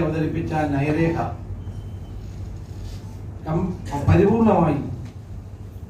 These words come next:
കമ്മ്യൂണിസ്റ്റ് ആശയങ്ങളെ തള്ളിപ്പറഞ്ഞു എന്നുള്ളതാണ്.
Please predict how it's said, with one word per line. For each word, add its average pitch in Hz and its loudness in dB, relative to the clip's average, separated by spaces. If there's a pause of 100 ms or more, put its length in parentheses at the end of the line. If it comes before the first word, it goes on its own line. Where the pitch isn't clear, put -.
(160)
കമ്മ്യൂണിസ്റ്റ് 180 0
ആശയങ്ങളെ 156 2 (260)
തള്ളിപ്പറഞ്ഞു 139 2
എന്നുള്ളതാണ്. 113 -6